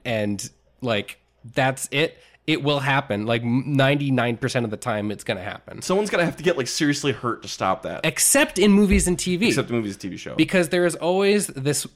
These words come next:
Speaker 1: unseen force
Speaker 2: Always.
Speaker 1: that is going to stop them because the movie cannot let these characters have sex, or the T V show
Speaker 2: Yep.
Speaker 1: cannot let these characters have sex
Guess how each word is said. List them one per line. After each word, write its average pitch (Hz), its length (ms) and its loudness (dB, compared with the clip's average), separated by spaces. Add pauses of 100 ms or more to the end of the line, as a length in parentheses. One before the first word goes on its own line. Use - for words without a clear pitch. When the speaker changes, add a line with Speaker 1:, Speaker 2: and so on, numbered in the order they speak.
(120)
Speaker 1:
unseen 175 640 4
force 117 640 -2 (160)
Speaker 2:
Always. 101 120 4
Speaker 1:
that 139 80 4
is 139 160 2
going 156 360 4
to 190 120 0
stop 165 360 2
them 127 160 4
because 131 480 0
the 120 240 0
movie 147 680 2
cannot 139 580 2
let 151 320 2
these 135 220 2
characters 135 500 0
have 120 220 -2
sex, 107 260 -4
or 127 120 -2
the 113 120 -4
T 180 280 -4
V 190 100 -2
show 107 220 0
Speaker 2:
Yep. - 80 -4
Speaker 1:
cannot 139 320 -4
let 147 140 -4
these 143 180 -6
characters 139 380 -4
have 131 160 -2
sex 107 340 -6